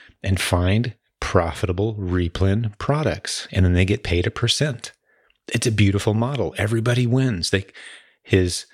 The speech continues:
sourcers can shop whenever they want. They can source whenever they want. As stuff sells, they get a percent. Very flexible. They're not employees. So they're building a team. I'll give you a very specific example from my business. I've talked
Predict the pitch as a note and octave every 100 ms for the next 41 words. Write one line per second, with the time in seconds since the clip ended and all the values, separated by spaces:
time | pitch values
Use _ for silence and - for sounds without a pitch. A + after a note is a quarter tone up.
0 | _ - - G#2+ A2 - B2+ B2+ - G2+
1 | F#2 - - G#2 - G2 G2 A2 A#2+ G2+
2 | G2 C#3+ G2+ - F#2 - G2+ A2 - F#2
3 | F2+ G#2+ A#2+ F2+ G2 A2+ F2+ - F#2+ -
4 | - F#2 A#2 G2 F#2 F#2+ G2+ - A#2+ -
5 | F#2+ D3 - _ _ _ _ _ _ _
6 | - F#2+ G#2 B2+ G2 F2+ - G#2 A2 F#2
7 | F#2+ A2 - G#2+ A#2+ F2+ F#2 - - -
8 | - - - D3+ C3+ C3 C#3 C#3+ - F3+
9 | B2 - - - - A2 C3 C3+ A#2 B2+
10 | B2+ - - B2+ A#2+ G2 A2+ A#2 A2 -
11 | A2 G#2 B2+ E3 A#2+ E2+ - A2 G#2+ -
12 | G2 - A#2 A2